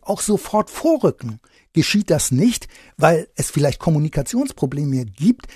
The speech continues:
dann hat der Gegner wieder die Möglichkeit, sich zu sammeln und kann den Feuerkampf wieder aufnehmen. Und der Vorteil ist dahin. Und der Angriff wird dann möglicherweise abgewehrt.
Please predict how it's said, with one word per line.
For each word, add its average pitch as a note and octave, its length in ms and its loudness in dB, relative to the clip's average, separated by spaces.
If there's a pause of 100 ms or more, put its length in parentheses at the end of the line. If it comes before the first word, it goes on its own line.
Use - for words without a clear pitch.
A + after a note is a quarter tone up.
(220)
dann F3 300 0
hat - 140 -6
der D#3+ 100 0
Gegner F#3+ 480 -2
wieder A3 180 -2
die F#3 140 2
Möglichkeit, F3+ 600 2
sich D#3 240 -2
zu D#3 120 -2
sammeln G#3+ 500 2 (300)
und F#3 160 0
kann G#3+ 240 0
den G3+ 160 0
Feuerkampf G3+ 640 -2
wieder G3+ 240 0
aufnehmen. D#3+ 500 2 (120)
Und F3 220 0
der E3+ 100 2
Vorteil F#3+ 460 -2
ist G3 240 -4
dahin. E3 460 2 (320)
Und C#3 160 0
der - 200 0
Angriff F#3 360 2
wird D3 260 0
dann E3+ 340 0
möglicherweise D#3+ 840 4
abgewehrt. A#2+ 560 0